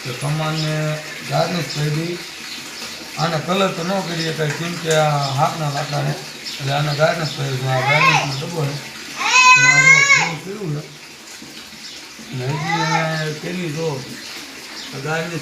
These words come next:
કરી એટલે કેટલું ચમકાય છે. વરસાદનું બીજું કાંઈ થાય નહીં. એટલે આવું થોડું ઘણું, થોડું ઘણું ઘરનું કામ કરી એટલે બધા ઘરે રાજી થઈ જાય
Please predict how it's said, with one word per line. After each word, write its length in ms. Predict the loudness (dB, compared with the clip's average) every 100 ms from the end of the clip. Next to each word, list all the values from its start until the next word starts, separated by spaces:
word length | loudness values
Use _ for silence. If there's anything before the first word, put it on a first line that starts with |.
| -6
કરી 160 | -4
એટલે 260 | -4 -4 -4
કેટલું 420 | -6 -8 -8 -8 -10 -12 -14 -14 -14 -12 -12 -8
ચમકાય 340 | -6 -6 -8 -8
છે. 380 | -10 -12 -12 -12 -14 -14 -14 -14 -14 -14 -14 -6 -4
વરસાદનું 420 | -2 -2 -2 -2
બીજું 260 | -4 -4
કાંઈ 160 | -6 -6
થાય 300 | -2 0 0
નહીં. 160 | -2 -6
એટલે 960 | -10 -12 -14 -14 -12 -10 -10 -8 -4
આવું 220 | -2 -2
થોડું 240 | -4 -4 -4
ઘણું, 240 | -4 -4
થોડું 240 | -4 -4 -4
ઘણું 220 | -4 -2
ઘરનું 320 | -4 -4 -6
કામ 160 | -6 -6
કરી 280 | -4 -4 -6 -6 -10 -12 -12 -12 -14 -14 -14 -8
એટલે 120 | -6 -4
બધા 240 | -2 -2
ઘરે 300 | 0 -2 -2
રાજી 220 | -2 -4
થઈ 120 | -6
જાય 260 | -4 -4